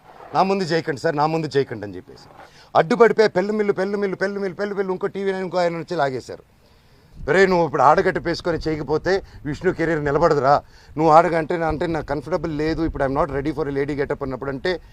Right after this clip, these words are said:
సెంటిమెంట్‌గా కూర్చొని పెట్టి, "లేదు, విష్ణు కెరీర్ నీ చేతిలో ఉంది, వాడిని నిలబెడదాం హీరోగా, నువ్వు ఒక పర్ఫార్మెన్స్, నువ్వు కామెడీ చేస్తావు, అంతా నువ్వు చేయి" అంటే అన్న కోసం అమ్మాయి గెటప్ కూడా వేసుకొని యాక్ట్ చేశానండి. ప్రతిదీ చేశాను. వాళ్ళకి స్టంట్స్ డైరెక్ట్ చేశాను,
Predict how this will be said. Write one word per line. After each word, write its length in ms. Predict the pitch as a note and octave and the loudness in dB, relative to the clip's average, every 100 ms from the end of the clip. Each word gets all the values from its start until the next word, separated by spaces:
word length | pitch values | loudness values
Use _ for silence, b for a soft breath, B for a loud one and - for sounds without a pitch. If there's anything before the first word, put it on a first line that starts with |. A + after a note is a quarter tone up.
| b b | b b
సెంటిమెంట్‌గా 520 | G3 F3+ F3 E3+ E3 | 2 2 -2 2 4
కూర్చొని 380 | E3 E3+ F3 E3 | 4 0 -4 -4
పెట్టి, 220 | D#3 - | -4 -4
"లేదు, 420 | D3 D#3+ D3+ D#3+ - b b b | 0 2 4 2 0 b b b
విష్ణు 260 | F3 - F#3 | -2 0 -2
కెరీర్ 360 | F3 E3+ D#3 | 0 0 0
నీ 100 | E3 D#3+ | -2 -2
చేతిలో 260 | E3 D#3+ D3+ | -4 0 -2
ఉంది, 340 | D3 D#3 C3 b b C#3+ | 0 -2 -4 b b 0
వాడిని 160 | E3 | 2
నిలబెడదాం 440 | E3 F3 F3 D#3+ D#3+ | 4 6 4 4 0
హీరోగా, 540 | D3 D#3+ D3 C#3+ C3+ b b b | 0 0 2 2 2 b b b
నువ్వు 180 | D#3+ D#3 | 2 2
ఒక 160 | - | 2
పర్ఫార్మెన్స్, 540 | D3 D#3 D3+ F3+ F3 E3+ | 0 0 0 0 0 0
నువ్వు 120 | D3+ | 4
కామెడీ 260 | D#3+ F3 | 6 4
చేస్తావు, 440 | F3 D3+ C#3 D#3+ C3+ | 0 -2 -2 -2 -2
అంతా 220 | C3 D#3 | -2 -4
నువ్వు 220 | D3 - | -6 -6
చేయి" 140 | D3+ D3 | -6 -6
అంటే 260 | C3 G3 - b b b | -4 -6 -6 b b b
అన్న 220 | D#3 G3+ | 2 4
కోసం 260 | G#3+ F#3 E3 | 6 4 4
అమ్మాయి 280 | E3 F#3 F3+ | 2 2 2
గెటప్ 200 | E3+ D3 | 2 0
కూడా 180 | D3 D3+ | 0 0
వేసుకొని 280 | C3 D3+ | -2 -4
యాక్ట్ 220 | B2 G#2+ A2+ | -6 -6 -10
చేశానండి. 380 | - F2+ E2+ - - - - b b b b b - | -12 -14 -14 -18 -20 -20 -20 b b b b b 4
ప్రతిదీ 300 | G3 A#3 A3 | 4 4 2
చేశాను. 240 | F3 D#3 | 2 2
వాళ్ళకి 200 | C#3 A2 | 0 -2
స్టంట్స్ 300 | - D#3 E3+ | -2 -2 -2
డైరెక్ట్ 360 | D3+ D#3 B2+ C3+ | 0 0 -2 -6
చేశాను, 280 | B2+ G#2 | -6 -10